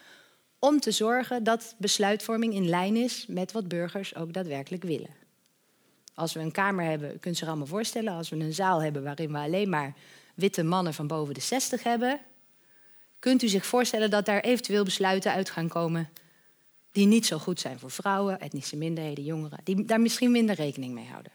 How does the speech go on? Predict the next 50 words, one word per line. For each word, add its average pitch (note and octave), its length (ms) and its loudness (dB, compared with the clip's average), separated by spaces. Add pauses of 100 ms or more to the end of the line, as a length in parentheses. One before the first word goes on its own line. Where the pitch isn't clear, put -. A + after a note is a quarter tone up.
(300)
Hoeft D4+ 240 2
niet C4+ 140 4
zo G3 160 2
te F3 100 -4
zijn, G#3+ 400 0
maar G3+ 100 -6
de G#3 60 -8
kans B3 440 0
erop G#3 420 -2
is E3 180 -8
iets - 160 -8
groter. - 380 -12 (1600)
De A#3 120 0
tweede F4 340 4
vorm A#3 240 4
is C#4 180 4
substantieve C4+ 640 4
representatie. D#3+ 960 -2 (240)
En G#3+ 120 4
dat C#4+ 120 2
gaat C4 280 0
over B3 260 2
the A#3 160 2
activity C#4 560 0
of E3 80 2
the D#3+ 100 -2
representatives. C#3+ 840 -8
That A#3 160 2
is, A3+ 160 4
the A3+ 180 -4
actions C#4+ 520 0
taken A#3+ 400 0
on D4 200 0
behalf A3+ 360 2
of, A3 160 0
in A#3+ 160 2
the A3 100 2
interest G3+ 420 -2
of, F3 220 -2
as E3+ 160 0
an F#3 120 -2
agent B3 420 2
of, F#3+ 200 0
and F#3 120 0
as F3+ 140 -2
a - 20 -2
substitute G#3+ 720 -2
for C4 180 0
the A3 100 2
representative. D#3 680 -4